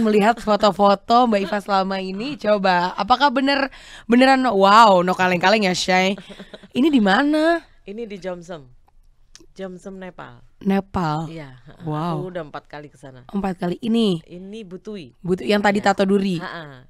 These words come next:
Speaker 2: tato
Speaker 1: Hah?
Speaker 2: duri. Duri ikan. Itu
Speaker 1: Keren
Speaker 2: mereka tuh
Speaker 1: banget.
Speaker 2: tato.
Speaker 1: Ini di?
Speaker 2: Ini di Skardu, Pakistan.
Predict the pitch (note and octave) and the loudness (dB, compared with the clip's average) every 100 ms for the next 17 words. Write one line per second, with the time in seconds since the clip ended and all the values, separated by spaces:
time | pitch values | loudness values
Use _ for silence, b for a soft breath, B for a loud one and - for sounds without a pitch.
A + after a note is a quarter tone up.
0 | _ _ - A3 A#3+ D3+ C#3+ B2+ _ _ | _ _ -12 -12 -12 -16 -20 -20 _ _
1 | _ D#3 D#3+ D#3 D3+ D#3 C3+ A#2+ - _ | _ -20 -18 -18 -20 -20 -20 -20 -20 _
2 | - E3+ E3+ D#3+ D3+ D3+ D3 D#3+ - C3+ | -16 -10 -8 -8 -8 -8 -8 -10 -12 -18
3 | B2+ _ _ _ _ _ _ _ G3+ G#3 | -20 _ _ _ _ _ _ _ -2 -2
4 | B3+ C4 E4+ - - F#3 G3 F#3 F#3+ F#3 | 0 0 -2 -6 -16 -16 -14 -14 -14 -14
5 | F3+ - - G3+ F3 D#3+ C#3+ C#3+ D3 C#3 | -16 -18 -20 -20 -20 -20 -20 -20 -20 -20
6 | B2+ B2 | -20 -20